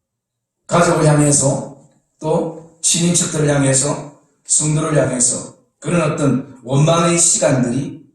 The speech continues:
삶의 현장에서 찾아볼 수 있기도 하는 것입니다. 정말 사이가 좋았는데 어떤 일로 통해서 서로 멀어지고 거리감이 생겨지는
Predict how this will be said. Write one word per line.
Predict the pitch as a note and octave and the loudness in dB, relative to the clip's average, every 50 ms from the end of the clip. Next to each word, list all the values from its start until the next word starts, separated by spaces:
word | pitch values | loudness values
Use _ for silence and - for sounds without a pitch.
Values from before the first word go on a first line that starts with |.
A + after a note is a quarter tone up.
| _ - | _ -10
삶의 | - - - C#3 C#3 D3 D3+ D3 C3 C3+ | -8 -2 -2 0 2 2 2 2 0 0
현장에서 | C3 B2 A#2+ A2 G#2+ B2+ C3 B2+ - B2+ C#3 - - - - - _ - | 0 0 0 0 0 0 0 0 0 -2 -2 -6 -8 -10 -18 -20 _ -10
찾아볼 | - - C#3+ C#3 C#3+ C3+ C3+ C3+ | -8 -6 -2 0 0 2 2 0
수 | C3 - - - A#2+ C3 C3+ - - - - - | 0 0 0 -2 -2 -4 -8 -8 -10 -14 -16 -14
있기도 | A#2+ A#2+ - - C3 A#2+ A2+ - - - - - | -14 -12 -8 -8 -8 -6 -6 -8 -10 -12 -16 -10
하는 | - C#3 B2+ A#2+ A2+ | -6 -4 -4 -2 -4
것입니다. | G#2 G2+ - - - - - _ _ _ _ _ _ _ _ _ _ _ _ _ _ _ _ _ _ _ _ _ _ _ _ _ _ _ _ _ _ _ _ _ _ _ _ _ _ _ _ _ _ _ _ _ _ _ _ _ _ _ _ _ _ _ _ - | -4 -4 -6 -6 -8 -12 -18 _ _ _ _ _ _ _ _ _ _ _ _ _ _ _ _ _ _ _ _ _ _ _ _ _ _ _ _ _ _ _ _ _ _ _ _ _ _ _ _ _ _ _ _ _ _ _ _ _ _ _ _ _ _ _ _ -12
정말 | - - D3+ F#3+ G3+ G3+ G#3 G3+ G3+ | -8 -4 0 4 6 6 6 6 4
사이가 | G3+ - G#3 G3 F#3 F3+ E3+ C3+ | 4 2 2 2 2 2 2 2
좋았는데 | - C#3+ C#3 C#3+ C#3+ D3 C#3 C3 B2 B2 C3+ A#2 G#2 G2+ - - - - - - - _ _ _ _ _ _ _ _ _ - | 2 2 2 2 2 0 0 -2 0 0 2 2 2 0 -4 -10 -16 -20 -20 -20 -20 _ _ _ _ _ _ _ _ _ -4
어떤 | C#3+ D3 D3 D3 D3 - F#3 F3 F3 | -2 0 0 0 0 0 0 0 0
일로 | E3 D3+ D3+ D#3 D#3+ D3+ | 0 0 0 0 0 0
통해서 | - - C#3 C3+ C3+ C3+ - - - C3 - - - - - _ _ _ _ - | -2 0 0 0 0 0 0 0 -2 -2 -4 -6 -10 -16 -20 _ _ _ _ -6
서로 | - - C#3+ C#3+ D3 D3 D3+ D3+ - - - - - - | -4 0 2 4 4 4 2 0 -4 -8 -14 -18 -10 -4
멀어지고 | C#3 E3 E3+ E3+ E3+ D3 C#3+ C3+ A#2 A#2 A2+ G#2+ - - - - - | 0 2 4 4 4 2 0 0 0 -2 -4 -6 -8 -12 -18 -20 -12
거리감이 | - C3+ C3+ C#3 C#3 D#3 D#3 D3+ D3 D3 D3 D3 C#3+ - - - - | -4 -2 0 2 4 4 4 4 4 2 0 -2 -4 -10 -12 -8 -4
생겨지는 | - - - F3+ F3 D3+ D3 C3+ C3 - - C#3+ C3+ - - - - | -2 -2 -2 -2 -2 -2 0 0 0 0 0 -2 -2 -2 -4 -10 -14